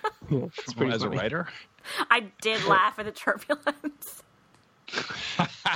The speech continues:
Speaker 1: Yeah.
Speaker 2: Someone who doesn't like gross out humor, sometimes you really like gross out humor.
Speaker 3: I know, I know. Every once in a while.
Speaker 1: That's a good one. That's a good one.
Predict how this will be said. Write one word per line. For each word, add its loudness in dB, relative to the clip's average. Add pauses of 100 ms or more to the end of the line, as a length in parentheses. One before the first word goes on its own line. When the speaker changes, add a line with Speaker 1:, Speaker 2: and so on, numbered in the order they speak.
(720)
Speaker 1:
Yeah. 0 (160)
Speaker 2:
Someone 2
who 2
doesn't 0
like 0
gross 0
out 0
humor, 0
sometimes 0
you 0
really 0
like 0
gross -2
out 0
humor. -2
Speaker 3:
I -4
know, -6 (120)
I 0
know. -2 (1300)
Every 4
once 2
in 0
a 4
while. 6 (120)
Speaker 1:
That's 4
a 4
good 2
one. -4 (920)
That's 0
a 4
good 4
one. 0